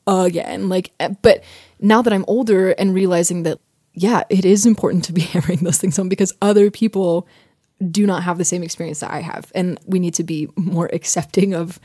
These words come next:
or, like, I need to be more accepting of other people's experiences. Like, we do not all have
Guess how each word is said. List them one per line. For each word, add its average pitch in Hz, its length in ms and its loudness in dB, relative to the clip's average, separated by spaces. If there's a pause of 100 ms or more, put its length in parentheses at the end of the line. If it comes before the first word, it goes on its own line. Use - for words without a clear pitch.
(220)
or, 254 100 2
like, - 220 0
I 196 140 0
need 208 100 4
to 220 100 -2
be 226 40 4
more 214 140 4
accepting 220 320 0
of 175 80 -4
other 170 200 0
people's 170 340 -6
experiences. 165 720 -4
Like, 156 220 -4 (240)
we 160 220 0
do 156 80 -4
not 156 140 -6
all 160 100 -4
have 156 280 -6